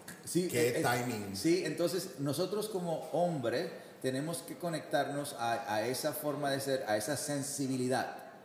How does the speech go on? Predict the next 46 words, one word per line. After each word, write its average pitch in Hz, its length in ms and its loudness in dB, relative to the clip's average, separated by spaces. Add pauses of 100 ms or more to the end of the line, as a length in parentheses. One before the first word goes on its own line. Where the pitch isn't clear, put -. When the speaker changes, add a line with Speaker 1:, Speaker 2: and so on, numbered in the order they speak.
Speaker 2:
Mm. 101 280 -10
Speaker 1:
Porque 131 280 2
no 135 160 0
nomás 147 320 0
las 131 140 0
mujeres 120 420 -2
tienen 120 280 -2
eso. 156 220 0
Lo 101 100 -2
que 107 80 -6
pasa 113 220 -4
es 127 60 -8
que 135 80 -4
nosotros 127 420 -4
nacemos 127 440 -4
conectados 117 580 0 (260)
al 110 160 0
instinto 127 480 -2 (100)
y 127 100 4
al, 104 220 0
a 101 140 2
lo 104 160 2
intelecto. 107 680 0
La 104 120 2
mujer 123 300 -2
na-, 151 220 0 (280)
nace 139 200 -2
conectada 131 500 2
a - 20 4
lo 117 80 4
espiritual, 123 720 0
a 110 80 2
lo 110 100 2
emocional 110 800 -2
y 120 80 -6
luego 117 260 -2
lo, 110 200 -2 (220)
el 104 160 -4
instinto, 208 420 -4
porque 104 200 -2
te 90 60 -12
tiene 131 200 0
que 135 80 -6
salvar 107 340 -2
la 104 100 0
vida. 139 280 0